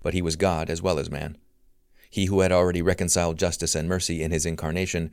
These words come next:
now applied it further as he leaned over and wrote something on the ground.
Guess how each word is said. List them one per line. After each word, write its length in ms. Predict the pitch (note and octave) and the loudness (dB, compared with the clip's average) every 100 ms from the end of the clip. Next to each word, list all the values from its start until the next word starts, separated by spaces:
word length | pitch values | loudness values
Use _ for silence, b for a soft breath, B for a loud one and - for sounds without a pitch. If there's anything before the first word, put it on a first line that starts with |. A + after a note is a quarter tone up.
| b | b
now 200 | - F2+ | -2 2
applied 320 | F#2 - F2+ E2+ | 2 2 0 0
it 120 | - | -2
further 420 | G#2 F2 D2+ C#2+ | -2 -2 -4 -6
as 120 | D2 | -6
he 100 | E2+ | -4
leaned 240 | E2 F2 E2+ | -2 0 2
over 300 | F2 D#2+ D#2 | 0 0 -4
and 120 | D#2 | -2
wrote 180 | E2+ D#2+ | -2 -2
something 300 | E2+ D#2 D2+ | -4 -4 -6
on 100 | D2 | -6
the 60 | |
ground. 360 | D2 E2+ D2+ D2 | -4 -2 -4 -8